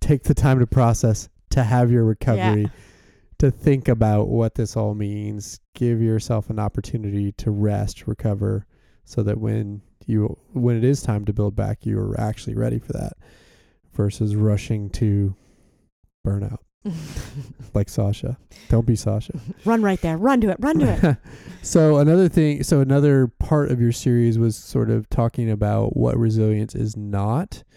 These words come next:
Speaker 1: And so I wanted to call out a few of the things you mentioned in that part of the blog.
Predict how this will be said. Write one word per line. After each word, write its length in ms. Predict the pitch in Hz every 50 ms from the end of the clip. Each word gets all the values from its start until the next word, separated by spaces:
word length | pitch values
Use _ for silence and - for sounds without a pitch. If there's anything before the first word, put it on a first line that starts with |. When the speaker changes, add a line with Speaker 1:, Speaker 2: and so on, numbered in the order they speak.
| _ _ - - _ _ _ _ _ _ _ _ _ _
Speaker 1:
And 120 | - 123 110
so 100 | - 123
I 40 | 117
wanted 180 | 117 127 127 120
to 80 | 110
call 220 | - - 120 113 110
out 100 | 107 104
a 40 |
few 160 | 104 - 123 117
of 60 | 110
the 80 | 107 104
things 260 | - 113 107 104 104
you 60 | 110 104
mentioned 360 | 107 107 104 - - - 107
in 100 | 104 104
that 200 | 104 104 107 -
part 180 | - - 113 107
of 60 | 104
the 60 | 101 101
blog. 400 | - 104 104 101 101 101 101